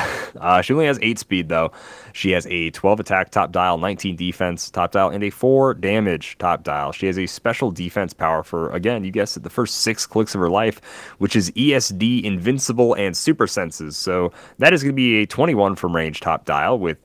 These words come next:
reducing damage by two, and also a fifty-fifty friggin' Super Senses. She, don't worry, if you are scared of her losing her rollouts, since she has traded Super Senses, this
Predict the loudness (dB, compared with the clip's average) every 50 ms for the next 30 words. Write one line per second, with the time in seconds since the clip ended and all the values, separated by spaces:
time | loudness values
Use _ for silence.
0 | _ -8 -6 -4 -2 -2 -2 -2 -2 -2 -4 -4 -4 -4 -4 -4 -6 -8 -8 -6
1 | -6 -6 -6 -6 -4 -2 -2 -2 -2 -2 0 2 2 2 2 2 2 2 2 2
2 | 0 0 0 0 0 2 2 0 2 2 2 2 0 2 0 -2 -2 0 0 0
3 | 0 2 0 0 0 -2 -4 -4 -4 -2 -2 -2 -2 -4 -6 -8 -8 -10 -12 -14
4 | -14 -16 -20 -20 -20 -20 -20 -20 -18 -8 -2 -2 0 0 0 -2 -4 _ 0 2
5 | 2 2 2 0 0 0 -2 -4 -8 _ _ -20 _ _ _ _ _ _ _ -8
6 | -6 -6 -4 -4 -4 -4 -4 -4 -6 -4 -2 0 2 2 2 2 0 0 0 0
7 | -2 -2 -2 -4 -4 -2 -2 -2 0 2 4 6 6 6 6 4 4 2 2 -2
8 | -8 -14 -14 -10 -10 -8 -8 -8 -6 -6 -4 -2 0 2 0 0 0 0 -2 0
9 | -2 -4 -8 -8 -8 -8 -6 -4 -4 -4 -4 -4 -6 -6 -6 -6 -6 -6 -8 -8